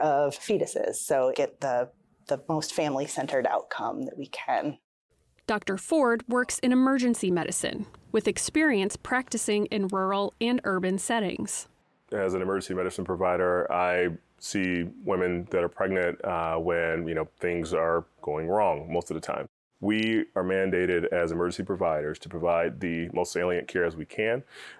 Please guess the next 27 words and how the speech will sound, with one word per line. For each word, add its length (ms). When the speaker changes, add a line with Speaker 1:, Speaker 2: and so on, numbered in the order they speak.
Speaker 3:
uh, 340
to 120
protect 300
the 60
lives 460
of 400
the 80
patients 360
in 80
front 240
of 120
us. 220
And 140
so 280
inherent 480
in 140
that 200
were 520
capabilities 600
of 80
performing 720
medical 280
abortions, 520
surgical 320
abortions, 600
if 260
that 300